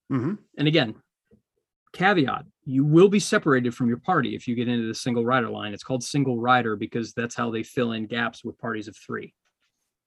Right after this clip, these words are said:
Speaker 2: That's just how it works. Um, but yeah, I mean, just why? Just why pay eight dollars? Wait, and first of all, the queue is fantastic,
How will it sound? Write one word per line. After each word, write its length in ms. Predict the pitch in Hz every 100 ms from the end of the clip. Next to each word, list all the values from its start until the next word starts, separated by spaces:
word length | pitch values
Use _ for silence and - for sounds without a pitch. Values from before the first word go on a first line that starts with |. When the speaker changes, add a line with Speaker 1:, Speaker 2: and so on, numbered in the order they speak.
| _
Speaker 2:
That's 180 | 120 -
just 240 | 120 - _
how 280 | - 120 113
it 100 | 92 -
works. 500 | 117 107 - - - _ _ _ _ _ -
Um, 600 | 123 117 110 110 107 117 _ _
but 180 | 123 120 -
yeah, 280 | 117 165 185 -
I 80 | - -
mean, 220 | 127 123
just 200 | 135 - _ _
why? 420 | 127 165 139 - _ -
Just 200 | 135 - _ _ _
why 200 | - 147
pay 140 | 156 175
eight 60 | 156
dollars? 460 | 170 156 156 - _ _ _ _ _ _
Wait, 180 | 139 165
and 160 | 143 143
first 280 | 226 262 151
of 60 |
all, 80 | 120
the 80 | 104
queue 220 | - 214
is 120 | 139
fantastic, 720 | - 117 151 147 113 - -